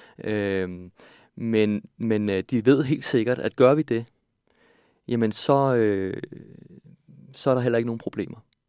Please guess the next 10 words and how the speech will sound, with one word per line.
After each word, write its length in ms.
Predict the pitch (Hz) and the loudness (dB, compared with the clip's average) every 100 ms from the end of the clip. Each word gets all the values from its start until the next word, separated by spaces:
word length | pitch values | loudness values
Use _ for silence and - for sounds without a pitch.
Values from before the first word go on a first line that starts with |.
| _ | _
Altså, 200 | - - - _ _ _ _ | -10 -10 -12 _ _ _ _
så 140 | - 139 | -4 -2
kan 120 | 135 | 4
vi 80 | 127 | 4
også 160 | 123 | 6
godt 100 | 139 | 2
tæve 220 | - 131 139 | 0 0 0
en 60 | |
fodboldkamp, 480 | 131 113 120 120 - _ _ - _ _ _ _ - | -2 -4 -4 -8 -10 _ _ -20 _ _ _ _ -14
øh, 640 | - 110 101 98 95 92 | -6 -4 -2 -4 -4 -6